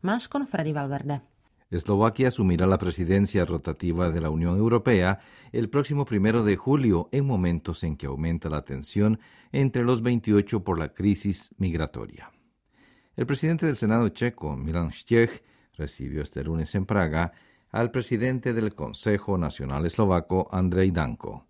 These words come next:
Speaker 2: Ambos políticos coincidieron en que mantendrán su rechazo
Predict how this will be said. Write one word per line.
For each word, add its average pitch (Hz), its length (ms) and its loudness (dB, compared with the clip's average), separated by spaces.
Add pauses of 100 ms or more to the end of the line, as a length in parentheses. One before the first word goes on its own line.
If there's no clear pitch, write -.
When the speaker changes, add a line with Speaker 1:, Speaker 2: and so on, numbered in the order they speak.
(600)
Speaker 2:
Ambos 131 340 2
políticos 98 540 2
coincidieron 92 640 2
en 85 140 2
que 85 140 -2
mantendrán 80 640 -2
su - 140 -6
rechazo 101 600 2